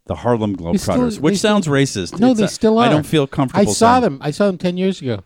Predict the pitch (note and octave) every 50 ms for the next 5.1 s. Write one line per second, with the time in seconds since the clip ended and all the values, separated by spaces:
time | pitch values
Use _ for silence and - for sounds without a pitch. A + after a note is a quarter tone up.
0 | _ _ G#2+ A#2 C3+ F#3 - C#4 - A3 A3+ A3 G#3 G3+ F#3 F3 D3 E3 F#3 G3+
1 | F#3+ F3+ D3 D3 C#3+ D3+ C#3+ C#3+ C#3 D3+ D#3 D#3 C#3+ C3+ _ _ _ - D3 D3+
2 | D#3+ E3 E3 D#3 - - D#3+ E3+ E3+ C#3+ B2+ C3 C#3+ - - _ _ _ _ _
3 | _ G#2 G2+ F2+ - G2+ G2+ - - A2+ A2 F#2+ E2 - F2+ D#2 C2+ C2 C2+ -
4 | - D3+ D3 E3 E3+ E3+ E3+ - - C#3+ D3 C#3 C3 B2 A2+ A2+ A2+ A2 G#2+ G#2
5 | G2+ -